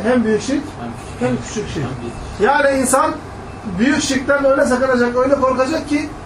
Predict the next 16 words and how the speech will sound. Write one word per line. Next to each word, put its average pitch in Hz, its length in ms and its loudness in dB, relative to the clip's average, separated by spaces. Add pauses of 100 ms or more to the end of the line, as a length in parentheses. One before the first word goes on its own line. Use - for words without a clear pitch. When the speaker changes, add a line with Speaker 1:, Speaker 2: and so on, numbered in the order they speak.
(420)
Speaker 1:
ondan 262 380 2
korktuğu 277 400 4
gibi 285 220 4
aynı 320 260 4
şekilde 247 360 2
küçük - 240 0
şirkten 262 360 2
de 254 80 8
ne 277 60 6
yapacak? 277 380 4 (100)
Speaker 2:
Korkacak. - 720 -6
Speaker 1:
Korkacak, 254 460 4
sakınacak. 220 500 4 (1800)
Müellif 226 380 2 (560)
dikkat 233 240 2
ederseniz 240 540 2